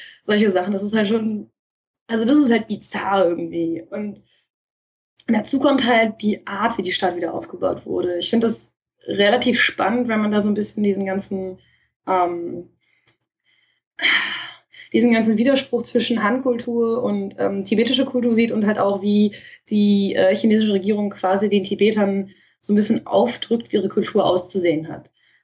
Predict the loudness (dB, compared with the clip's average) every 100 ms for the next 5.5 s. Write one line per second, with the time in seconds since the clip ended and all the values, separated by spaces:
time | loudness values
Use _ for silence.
0 | _ -2 -2 -2 -6 -8 -4 0 4 4
1 | 4 0 -4 -4 -4 -4 _ -2 0 2
2 | 2 0 -6 -6 -4 0 0 2 0 0
3 | 2 2 2 2 2 0 0 -2 2 2
4 | 2 -4 -6 -4 -4 -4 -8 -14 _ _
5 | _ -6 -6 -6 -14